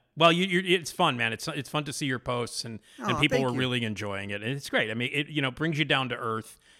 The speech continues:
Speaker 1: And, uh, and you're gonna, and, and the people who come to Flashback, they're, they're, they're grounded, they're grassroots people. I call them, you know who came up with the term, uh, the, the term that I'm about to say?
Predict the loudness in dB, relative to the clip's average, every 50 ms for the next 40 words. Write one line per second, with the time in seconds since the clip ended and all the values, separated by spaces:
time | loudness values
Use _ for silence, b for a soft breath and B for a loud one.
0 | b b b -2 -2 0 2 0 0 0 0 -2 -2 -2 -4 -6 -8 -4 -2 0
1 | 0 2 0 2 2 0 0 0 0 0 0 0 0 0 0 0 2 0 0 0
2 | 0 -2 -2 -2 -2 0 0 0 0 -2 -2 -2 -2 -2 -2 -2 -2 -2 -2 -2
3 | -2 -4 -4 -6 -4 -2 -2 -2 0 2 4 4 4 4 2 0 0 0 -2 -6
4 | -6 -2 0 0 0 0 -2 -6 -10 -10 -8 -10 -10 -8 -6 -8 -8 -8 B B
5 | B B B B 6 6 6 6 6 6 6 6 6 4 4 4 2 2 2 4
6 | 4 4 4 2 0 0 2 2 2 0 -2 -4 -6 -6 -4 -2 -2 -2 -2 -2
7 | -4 -4 -6 -6 -6 -6 -10 -6 -6 -6 -4 -2 -4 -2 0 -2 -2 -2 -2 -2
8 | -4 -4 -4 -6 -10 -8 -6 -8 -8